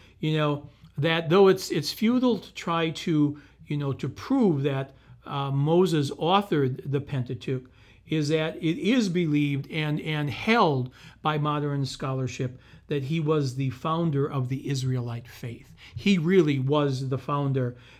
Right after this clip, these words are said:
and, and, and the, of the Israelite faith as we find it in the Bible today. So, you know, authorship is something different than,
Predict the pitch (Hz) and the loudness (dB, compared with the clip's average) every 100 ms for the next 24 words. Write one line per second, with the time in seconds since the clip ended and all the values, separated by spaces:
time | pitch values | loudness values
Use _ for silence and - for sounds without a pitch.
0 | _ 147 139 143 - 147 143 151 151 143 | _ -4 -2 -2 -2 -4 -4 -4 -2 -2
1 | 160 160 156 214 180 151 160 165 147 165 | -6 -4 -4 -4 -6 -4 -2 -2 -2 0
2 | 160 156 151 143 139 - 135 131 - - | 0 0 0 0 -4 -4 -4 -4 -12 -14
3 | - 170 202 170 170 175 - 165 156 156 | -2 2 4 2 2 0 -2 -4 -2 -2
4 | 143 131 - - _ - 160 143 131 127 | -2 -4 -8 -20 _ -4 -2 0 0 -2
5 | 127 123 - 131 120 110 - _ _ _ | -4 -6 -6 -6 -6 -8 -16 _ _ _
6 | _ - - - 175 170 165 160 - _ | _ -20 -10 -2 2 4 4 0 -14 _
7 | _ _ - - - 190 185 180 170 160 | _ _ -20 -16 -10 -4 -2 2 0 -2
8 | 135 - 185 220 226 202 214 190 170 190 | -8 -4 4 6 6 2 2 2 0 0
9 | 180 185 151 185 190 156 147 147 143 | 0 0 2 0 0 -4 -2 -2 -4